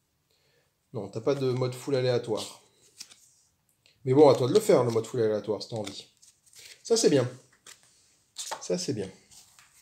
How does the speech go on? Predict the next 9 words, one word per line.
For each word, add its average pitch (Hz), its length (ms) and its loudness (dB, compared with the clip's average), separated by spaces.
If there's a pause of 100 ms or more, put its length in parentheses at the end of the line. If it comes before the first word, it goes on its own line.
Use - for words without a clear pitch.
(1300)
Euh, 151 240 8
là, 220 160 8
on 214 80 8
retrouve, 208 540 2
euh, 196 840 6
les 180 200 0
cartes, - 640 2
euh, 180 460 4
Némésis. - 800 2